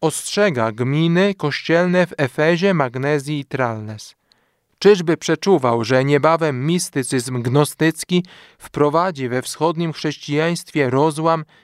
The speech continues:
niebezpieczniejszy od prześladowania ze strony państwa? Prześladowanie hartuje, herezja burzy jedność.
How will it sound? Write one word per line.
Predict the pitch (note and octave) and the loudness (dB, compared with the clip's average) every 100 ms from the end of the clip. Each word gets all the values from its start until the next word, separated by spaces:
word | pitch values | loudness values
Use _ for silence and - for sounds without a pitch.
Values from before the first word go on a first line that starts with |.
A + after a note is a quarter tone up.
| _ - | _ -2
niebezpieczniejszy | C3 D#3+ E3+ - C#3 - D3 F3 F3 C#3+ | 0 2 0 -2 -4 -2 0 0 2 0
od | C3 | 0
prześladowania | - D#3+ - C#3+ C3 C3+ D#3 D3 | -2 -2 0 0 2 0 0 -2
ze | A#2+ | -6
strony | - C#3+ C3+ B2 | -4 -2 -2 0
państwa? | A#2+ A#2+ A#2+ - F#3 F#3+ _ _ _ _ _ _ _ _ - | 0 -2 -4 -6 -4 -4 _ _ _ _ _ _ _ _ -6
Prześladowanie | - E3 - C#3+ C#3 D#3 E3 C3+ | -2 0 2 0 2 0 -2 -6
hartuje, | C3+ C3+ D3+ C3 G#2+ G#2 _ _ _ _ _ _ _ | -8 -8 -6 -6 -8 -12 _ _ _ _ _ _ _
herezja | - B2+ C#3 C#3+ C3+ C3 B2+ - _ _ _ | -2 2 2 0 0 0 -2 -8 _ _ _
burzy | A#2+ B2 D3+ C3+ | -4 0 2 2
jedność. | A#2 A2+ G#2 A2 G#2 - - | 0 -2 -4 -10 -14 -16 -20